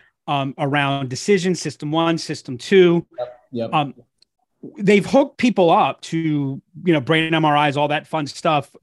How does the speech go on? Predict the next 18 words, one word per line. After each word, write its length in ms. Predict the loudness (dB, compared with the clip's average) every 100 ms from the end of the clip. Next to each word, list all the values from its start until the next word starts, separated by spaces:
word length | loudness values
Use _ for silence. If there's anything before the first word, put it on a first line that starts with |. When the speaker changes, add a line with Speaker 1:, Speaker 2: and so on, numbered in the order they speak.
| -20 _
Speaker 1:
while 300 | -2 2 2
people 420 | 0 -4 -2 0 -2
are 100 | -2
making 320 | -4 -6 -8
decisions. 720 | -10 -8 -6 -6 -10 -16 -20 _ _ -6
And 100 | 0
Speaker 2:
Mm-hmm. 80 |
Speaker 1:
what 220 | 2 2 0
they 120 | -2
find 400 | 0 0 0 0
is, 420 | -4 -10 -16 -16
well, 220 | -8 -6 0
first 300 | 2 4 4
off, 260 | 2 2
from 260 | 0 0 0
a 380 | 0 0 -2 -8 _ _ _
impact 520 | -4 -4 -4 -6 -6 -6
standpoint, 500 | -8 -6 -4 -4